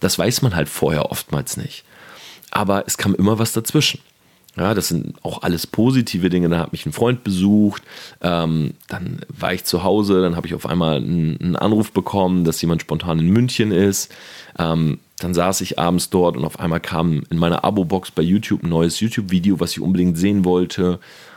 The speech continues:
Ah, dann habe ich coole Instagram-News bekommen von Instagram selbst. Also das waren so viele Dinge, wo ich immer dachte: Ah, okay, dann skripte ich jetzt erst das Video oder dann mache ich jetzt erst den Kunden fertig.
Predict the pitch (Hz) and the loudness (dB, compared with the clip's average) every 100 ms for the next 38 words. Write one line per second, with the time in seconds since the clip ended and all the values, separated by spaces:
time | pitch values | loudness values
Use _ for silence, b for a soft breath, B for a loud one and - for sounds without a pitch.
0 | - 76 78 85 85 - - 104 - 113 | -8 -4 -2 -2 -4 -8 -2 0 2 0
1 | - 104 98 98 95 95 98 - 85 - | 0 0 2 2 4 2 0 -4 -6 -2
2 | 92 90 92 B B B - - 85 95 | 0 0 0 B B B -6 -2 0 0
3 | 95 87 90 82 92 101 95 - 98 98 | 0 0 2 2 2 2 0 -2 0 0
4 | B B B _ _ - 101 110 131 123 | B B B _ _ -6 -2 0 0 0
5 | 127 - 123 98 117 117 143 208 247 b | -2 0 0 0 0 0 0 0 -4 b
6 | b 98 113 117 - 139 123 - - - | b -2 -2 0 0 2 0 -2 -4 -2
7 | 101 - 107 92 - 147 - 120 - 95 | 0 0 2 2 0 -2 -2 -4 0 0
8 | 110 - 87 87 71 58 - B B B | 0 -2 0 2 2 -4 -8 B B B
9 | - 98 104 113 - 127 - 117 117 104 | 0 2 2 0 -2 -2 0 0 0 2
10 | 101 90 - - 82 - - - | 2 2 0 -6 -8 -8 -12 -16